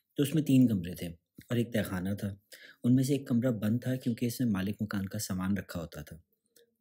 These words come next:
और तहखाना खुला हुआ तो होता था, लेकिन इसके अंदर काफ़ी सदियों पुराना फर्नीचर पड़ा था और एक किताबों का शेल्फ भी था, जिसमें बहुत सी पुरानी किताबें रखी थीं। हम लोग तहखाने नहीं जाते थे, जिसकी बड़ी वजह ये थी कि वहाँ कभी सफाई नहीं हुई थी और हद से ज़्यादा गर्द पड़ी थी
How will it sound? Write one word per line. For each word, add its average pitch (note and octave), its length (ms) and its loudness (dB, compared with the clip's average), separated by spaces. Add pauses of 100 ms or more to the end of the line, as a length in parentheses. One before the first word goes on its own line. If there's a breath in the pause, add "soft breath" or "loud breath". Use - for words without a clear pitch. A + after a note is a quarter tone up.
(260)
और B2 120 0
तहखाना A2+ 480 0
खुला A2+ 280 0
हुआ C3 200 2
तो C3 140 0
होता A#2+ 260 -2
था, C3+ 120 -4
लेकिन C3 320 -2
इसके B2 280 -2
अंदर A#2+ 260 2
काफ़ी A2 300 -6
सदियों C3 400 -2
पुराना A#2 280 0
फर्नीचर G2+ 400 -4
पड़ा E2+ 220 -6
था - 180 -14 (560 loud breath)
और A2+ 120 0
एक A2+ 100 0
किताबों A2 380 -4
का A#2+ 140 -4
शेल्फ A2 300 -2
भी A2 120 0
था, A#2 160 -4
जिसमें A#2 320 -6 (120)
बहुत B2+ 340 -6
सी - 100 -4
पुरानी G2+ 340 -4
किताबें - 380 -8
रखी - 260 -14
थीं। - 140 -16
हम - 260 -8
लोग F#3 160 2
तहखाने C3+ 400 4
नहीं C3+ 260 4
जाते G#2 300 2
थे, C3 140 -2
जिसकी C3 300 0
बड़ी A#2+ 240 2
वजह B2+ 220 0
ये A2+ 160 4
थी A#2+ 140 0
कि C3+ 120 0
वहाँ B2 320 0
कभी A#2 200 4
सफाई G2+ 340 -2
नहीं G2+ 180 -2
हुई F2 140 -12
थी E2+ 180 -12 (100)
और G#2+ 180 -8
हद - 220 -4
से C#3+ 140 0
ज़्यादा A#2+ 280 0
गर्द G2+ 220 -2 (100)
पड़ी E2+ 180 -6
थी - 180 -12